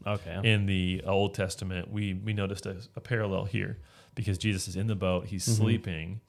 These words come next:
Speaker 2: which shows that he must have been very tired.
Speaker 1: Mm-hmm.
Speaker 2: But same thing happened to Jonah, right? Sleeping in a storm.
Speaker 1: Right.
Speaker 2: And, uh, Jesus,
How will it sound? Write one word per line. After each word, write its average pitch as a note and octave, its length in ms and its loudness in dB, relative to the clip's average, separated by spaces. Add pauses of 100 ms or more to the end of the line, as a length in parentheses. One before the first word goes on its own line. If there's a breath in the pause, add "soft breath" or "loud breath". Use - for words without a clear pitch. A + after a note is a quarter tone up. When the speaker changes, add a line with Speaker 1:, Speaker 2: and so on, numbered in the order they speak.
(320)
Speaker 2:
which G2 180 -2
shows F#2 320 0
that F2+ 100 -4
he F#2 120 -4
must F2+ 220 -6
have F2 80 -6
been E2+ 160 -8
very A#2 260 4
tired. F#2+ 480 -4 (160)
Speaker 1:
Mm-hmm. G#2 240 -2 (200)
Speaker 2:
But F#2 280 -2
same B2+ 220 2
thing A2 120 -2
happened G2+ 200 -2
to G2 60 -4
Jonah, A2 460 -2
right? F#2 180 -6
Sleeping G#2+ 420 0
in F#2+ 80 0
a F2+ 40 -2
storm. F#2 520 0
Speaker 1:
Right. G2+ 260 -2 (260)
Speaker 2:
And, F2+ 380 0 (640 soft breath)
uh, F2 260 -2
Jesus, G2+ 680 0